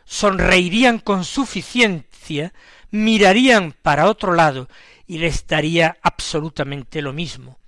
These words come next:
En el fondo, porque no creen en esa justicia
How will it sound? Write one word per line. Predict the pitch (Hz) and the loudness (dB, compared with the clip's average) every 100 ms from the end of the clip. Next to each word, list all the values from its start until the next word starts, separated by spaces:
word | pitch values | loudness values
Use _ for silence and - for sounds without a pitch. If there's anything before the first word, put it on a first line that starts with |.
| _ _ _ - | _ _ _ -18
En | 160 | -14
el | 147 | -14
fondo, | - 214 196 156 170 | -8 -6 -6 -6 -10
porque | - - - 139 139 | -12 -20 -16 -16 -12
no | 143 175 - | -6 -6 -8
creen | - 160 170 170 135 - _ _ _ | -8 -4 -2 -2 -8 -18 _ _ _
en | - 160 | -14 -8
esa | 170 - 165 | -6 -4 -6
justicia | - 196 180 - - 233 - 165 160 | -8 -12 -12 -8 -4 -4 -4 -8 -8